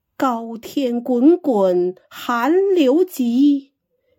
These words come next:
大地微微暖气吹。独有英雄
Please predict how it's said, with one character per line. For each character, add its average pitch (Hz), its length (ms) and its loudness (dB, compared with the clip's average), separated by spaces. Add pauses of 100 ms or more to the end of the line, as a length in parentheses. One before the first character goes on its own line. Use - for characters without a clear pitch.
(140)
大 240 440 -4
地 220 480 0
微 285 440 2
微 247 560 -2 (340)
暖 226 540 0 (180)
气 233 540 0
吹。 196 560 -10 (1900)
独 214 260 2
有 202 360 0
英 330 440 4
雄 233 600 -4